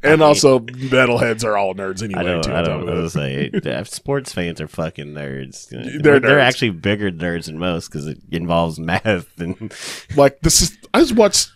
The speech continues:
Speaker 2: anytime I see Sports Center, there's some weird-ass statistic that's pulled from the ass into nowhere. It's like, last time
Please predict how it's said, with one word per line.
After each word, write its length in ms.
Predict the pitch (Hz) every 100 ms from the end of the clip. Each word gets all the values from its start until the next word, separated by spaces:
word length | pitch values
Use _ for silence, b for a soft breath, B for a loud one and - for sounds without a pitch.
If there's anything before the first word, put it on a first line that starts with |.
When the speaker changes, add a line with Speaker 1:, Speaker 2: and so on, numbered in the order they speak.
| 151 -
Speaker 2:
anytime 380 | 247 294 220 202
I 20 |
see 160 | - 156
Sports 340 | - 139 127
Center, 260 | 120 101 98
there's 160 | 117
some 340 | - 180 208 196
weird-ass 640 | 170 143 147 143 135 131
statistic 680 | - - 110 - 127 - -
that's 180 | 120 -
pulled 240 | - 160
from 120 | 160 135
the 120 | -
ass 260 | 139 143
into 160 | 147 131
nowhere. 600 | 117 120 110 87 76 82 - B B B
It's 140 | 165 160
like, 360 | 127 - -
last 320 | 147 160 160
time 520 | - 175 160 147 139